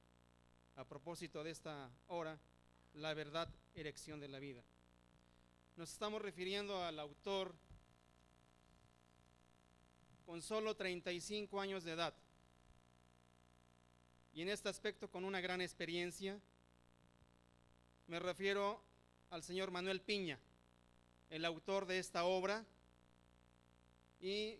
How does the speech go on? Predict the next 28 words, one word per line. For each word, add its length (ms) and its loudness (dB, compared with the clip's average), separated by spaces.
quiero, 440 2
por 140 -6
favor, 460 -2
si 100 -12
ustedes 300 -4
me 100 -4
permiten, 640 -4
leer 300 2
algo 260 2
de 60 -2
su 160 -8
currícula. 600 -2
Tiene 180 -2
una 120 0
extensión 680 -2
en 120 -10
el 100 -2
aspecto 480 -2
de 320 -2
una 180 -2
participación 880 -4
tanto 220 0
en 80 2
el 120 4
Estado 420 6
como 180 -4
a 60 -4
nivel 440 0